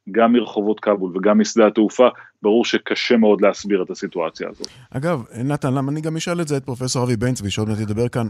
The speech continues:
Speaker 2: למה צריך בכלל להסביר או לתרץ או להתנצל, אם באמת הממשל יודע שהציבור האמריקני לא רוצה להיות שם?
Speaker 1: אמ,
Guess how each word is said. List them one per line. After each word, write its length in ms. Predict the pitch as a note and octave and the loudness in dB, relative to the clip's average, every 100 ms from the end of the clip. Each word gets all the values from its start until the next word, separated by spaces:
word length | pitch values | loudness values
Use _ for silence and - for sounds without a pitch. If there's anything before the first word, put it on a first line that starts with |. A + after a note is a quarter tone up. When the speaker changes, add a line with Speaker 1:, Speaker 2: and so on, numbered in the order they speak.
| - | -6
Speaker 2:
למה 280 | A2+ A3+ F#4 | -8 -6 -8
צריך 200 | D4+ A#3 | -10 -8
בכלל 320 | G#3 D3+ C#3 | -8 -6 -4
להסביר 500 | C#3 A2 G#2 B2+ D3 | -4 -6 -4 -2 0
או 80 | C#3+ | -2
לתרץ 480 | C3 C3 A2 B2+ | -2 -6 -6 -6
או 60 | C3+ | -6
להתנצל, 720 | B2 A#2+ A#2 - - C3+ A2 A#2+ _ - - | -8 -8 -8 -6 -6 -4 -6 -8 _ -14 -4
אם 120 | C3 | -2
באמת 400 | B2 B2+ D#3 - - _ _ _ | 0 -2 -4 -10 -20 _ _ _
הממשל 480 | - B2+ B2 - C3+ | -4 -2 -2 -2 -2
יודע 360 | C#3+ C3+ F#3 - | -2 -2 -2 -4
שהציבור 600 | C3+ A#2+ - A2 B2 E3+ | -4 -4 -4 -4 -2 0
האמריקני 600 | F3+ D3+ B2+ D#3+ E3 D3+ | -2 -2 -4 -4 -4 -2
לא 100 | C3+ | -2
רוצה 240 | F3 F3+ | -2 -4
להיות 280 | G3 G#3 A#3 | -6 -6 -6
שם? 140 | - D2+ C2+ _ _ _ _ _ _ _ - - - - | -6 -10 -12 _ _ _ _ _ _ _ -20 -20 -20 0
Speaker 1:
אמ, 160 | B2+ B2+ | 2 4